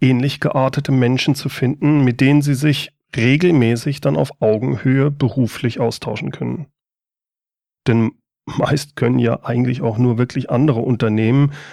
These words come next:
die eigene Problematik fühlen, ja, sich in die eigene Problematik einfühlen. Denn diese Unternehmer, die das können,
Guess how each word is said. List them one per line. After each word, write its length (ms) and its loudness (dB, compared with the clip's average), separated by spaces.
die 160 -2
eigene 400 0
Problematik 1000 -2
fühlen, 720 0
ja, 220 0
sich 240 -8
in 80 0
die 160 -2
eigene 360 2
Problematik 840 -2
einfühlen. 800 -2
Denn 220 -4
diese 240 2
Unternehmer, 640 2
die 160 -4
das 240 -2
können, 640 -2